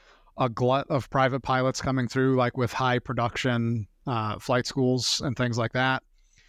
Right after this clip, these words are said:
they might give some examiners only private pilot authority just so that they have somebody who can focus on just that.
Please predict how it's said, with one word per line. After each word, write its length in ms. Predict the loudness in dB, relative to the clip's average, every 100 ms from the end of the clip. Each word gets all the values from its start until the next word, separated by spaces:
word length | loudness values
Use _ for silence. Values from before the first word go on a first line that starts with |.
| _ -2
they 140 | 2
might 260 | 4 2 2
give 260 | 2 2 2
some 220 | 2 2
examiners 500 | 2 2 2 2 0 -2
only 340 | -2 0 0
private 420 | 0 0 0 -2
pilot 420 | -2 -2 -2 -4 -8 _ _ -8
authority 540 | -4 0 2 2 0 -2
just 280 | 0 2 2
so 160 | 0 2
that 180 | 0 -4 _
they 160 | -2 0
have 200 | 0 0
somebody 380 | 0 0 0 0
who 120 | 0
can 140 | -2
focus 440 | -2 -2 -2 -2 -2
on 160 | -2
just 260 | 0 0 -2
that. 340 | -2 -4 -6